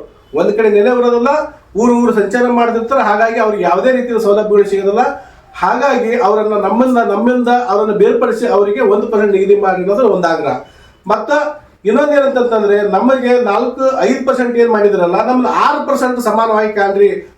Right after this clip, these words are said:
ಬಲಗೈ ಮತ್ತು ಎಡಗೈ ಅವರಿಗೆ ಆರು ಆರು ಪರ್ಸೆಂಟ್ ನಿಗದಿ ಮಾಡಿರಿ. ಜೊತೆ ಜೊತೆಯಲ್ಲಿ ನಮಗೂ ಕೂಡ ನಮ್ಮ ಸಮುದಾಯಗಳಿಗೆ ಲಮಾಣಿ, ಕೋ-, ಬೋವಿ ಮತ್ತು ಕೊರಚ, ಕೊರಮ, ಕೊರವ, ಇನ್ನು, ಇನ್ನು ಅನೇಕ ಸಮುದಾಯಗಳದಾವ, ಅವೆಲ್ಲರೂ ಸೇರಿ ನಮ್ಗೆ ಒಟ್ಟಾರೆ ಆರು ಪರ್ಸೆಂಟ್ ನಿಗದಿ ಮಾಡಿ ಅನ್ನೋದು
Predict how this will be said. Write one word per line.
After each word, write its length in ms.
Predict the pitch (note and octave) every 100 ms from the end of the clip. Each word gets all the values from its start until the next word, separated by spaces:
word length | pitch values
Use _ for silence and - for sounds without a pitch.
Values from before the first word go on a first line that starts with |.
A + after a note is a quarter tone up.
| -
ಬಲಗೈ 360 | E3+ A#3 C4+ B3+
ಮತ್ತು 260 | B3 A#3+
ಎಡಗೈ 300 | A3 A3 A3
ಅವರಿಗೆ 280 | A3 G3+ G#3
ಆರು 240 | F#3 F#3+
ಆರು 140 | A#3 A3+
ಪರ್ಸೆಂಟ್ 240 | G#3 G#3
ನಿಗದಿ 220 | F3+ G3+
ಮಾಡಿರಿ. 340 | G#3+ - F3+ C#4+ - - - G3+
ಜೊತೆ 200 | A#3 D4
ಜೊತೆಯಲ್ಲಿ 380 | C#4+ C4 B3 A3
ನಮಗೂ 320 | G#3 B3 B3+
ಕೂಡ 180 | A#3+ A3+
ನಮ್ಮ 180 | G#3+ G#3+
ಸಮುದಾಯಗಳಿಗೆ 720 | G#3 G#3+ G#3 G3+ F#3+ F#3 C4 D4 - - - -
ಲಮಾಣಿ, 460 | F3+ A#3+ C4+ C4 B3+
ಕೋ-, 260 | A#3 A#3
ಬೋವಿ 340 | F#3 G#3+ A3+ A#3
ಮತ್ತು 280 | A3+ - D4 D#4 - - - -
ಕೊರಚ, 300 | G#3 A#3 A#3 A#3+ A#3 - - _ _
ಕೊರಮ, 300 | G3 B3+ B3+ A#3+ A3+ -
ಕೊರವ, 340 | G#3 A3+ A3+
ಇನ್ನು, 200 | G#3+ B3+
ಇನ್ನು 220 | B3 A#3 A#3+
ಅನೇಕ 380 | G#3 B3+ B3 A#3+
ಸಮುದಾಯಗಳದಾವ, 500 | A3 A3 G#3+ G#3+ B3+
ಅವೆಲ್ಲರೂ 540 | G#3+ A3 A#3 A#3+ A#3
ಸೇರಿ 500 | A3 A3 G3 D4+ - - - -
ನಮ್ಗೆ 340 | F3+ A#3 B3 G#3
ಒಟ್ಟಾರೆ 340 | G#3 B3+ C4
ಆರು 400 | - F3 C4+ B3
ಪರ್ಸೆಂಟ್ 300 | A#3+ A3+ G#3
ನಿಗದಿ 320 | F#3+ G3 G3+
ಮಾಡಿ 220 | G3 F#3
ಅನ್ನೋದು 600 | F3+ F#3 C4 A#3 A3+ -